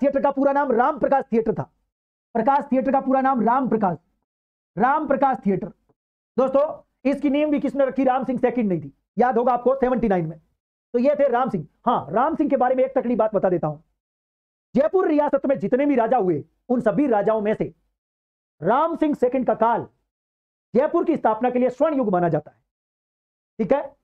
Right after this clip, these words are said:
जयपुर की उन्नति का स्वर्ण युग, जयपुर की उन्नति का स्वर्ण युग माना जाता है। किसका काल? राम सिंह सेकंड का काल।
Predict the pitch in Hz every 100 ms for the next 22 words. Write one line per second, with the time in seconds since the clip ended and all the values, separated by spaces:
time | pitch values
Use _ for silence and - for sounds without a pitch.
0 | _ 160 269 277 269 262 277 277 254 -
1 | 254 254 190 165 - _ _ _ _ -
2 | 262 285 - 285 277 294 277 320 349 -
3 | _ - 339 330 285 247 240 240 208 208
4 | 180 156 - _ _ 269 - 285 269 294
5 | - _ - 196 277 277 269 - 247 247
6 | 185 175 170